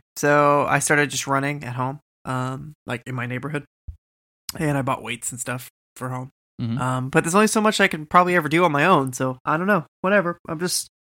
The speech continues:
Speaker 1: I'll just die in my thirties and it won't matter, right? <laughs>
Speaker 2: Uh, that's what I plan to do. Uh, so I
Speaker 1: Yeah.
Speaker 2: have till from here to November to c-, complete my plan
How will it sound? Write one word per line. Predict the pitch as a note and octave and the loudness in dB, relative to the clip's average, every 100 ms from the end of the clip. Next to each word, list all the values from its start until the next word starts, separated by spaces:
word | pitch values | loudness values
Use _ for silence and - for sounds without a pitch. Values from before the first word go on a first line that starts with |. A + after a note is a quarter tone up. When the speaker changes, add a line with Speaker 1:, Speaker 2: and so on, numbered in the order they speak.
| _ - | _ -8
Speaker 1:
I'll | F3 | -2
just | F#3 | 4
die | D#3 D#3 | 8 8
in | E3 | 8
my | D#3+ | 4
thirties | E3 E3 E3+ | 6 4 4
and | D#3+ | 0
it | D#3+ | 0
won't | F3 | 0
matter, | D#3+ F3 F#2+ | 0 0 0
right? | C3 F#3+ | -2 -2
<laughs> | C4 G3+ _ _ - - - _ _ _ - | -6 -16 _ _ -14 -14 -14 _ _ _ 2
Speaker 2:
Uh, | D#3+ C#3 | 2 4
that's | D#3 - | 4 6
what | C#3 | 6
I | |
plan | E3+ B2 A2+ | 6 6 4
to | |
do. | G2+ G#2 A2 A#2+ A2+ | 4 0 -2 -2 -2
Uh, | A2 G#2 | 0 0
so | - A2 | 2 4
I | |
Speaker 1:
Yeah. | A#2 A#2+ | 6 6
Speaker 2:
have | A2+ - | 4 0
till | - C#3 | 2 4
from | - B2 | 4 6
here | C3+ C#3 | 8 8
to | C3+ | 8
November | B2 C#3 A#2 | 8 6 4
to | A2 A2 - | 2 0 2
c-, | B2+ | 2
complete | B2 A#2 A#2+ | 4 4 4
my | A2 A2 | 4 0
plan | G#2+ F#2+ E2 | 0 -4 -6